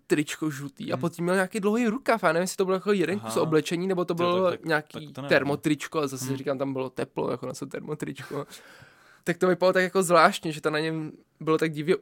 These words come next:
Speaker 1: upnutý, ale ne
Speaker 2: Aha.
Speaker 1: všude, že to začínalo až od loktu,
Speaker 2: Jo.
Speaker 1: ta upnutá část. Tak to se mi vůbec nelíbilo. Ale nevím, jestli to je oficiální, nebo to mělo něco ještě jako speciálního.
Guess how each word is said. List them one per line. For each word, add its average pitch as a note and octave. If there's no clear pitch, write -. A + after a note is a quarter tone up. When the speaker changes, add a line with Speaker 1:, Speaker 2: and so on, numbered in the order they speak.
Speaker 1:
upnutý, E3
ale E3
ne D#3+
Speaker 2:
Aha. D#3+
Speaker 1:
všude, D3+
že F3
to -
začínalo D#3
až D3+
od C#3+
loktu, C#3
Speaker 2:
Jo. B2+
Speaker 1:
ta D3
upnutá D3+
část. F3
Tak C#3+
to C#3+
se E3+
mi D#3+
vůbec D#3
nelíbilo. C3+
Ale C#3
nevím, D3+
jestli -
to D3+
je C3+
oficiální, C#3
nebo C3+
to -
mělo C3
něco C3
ještě -
jako C3+
speciálního. C3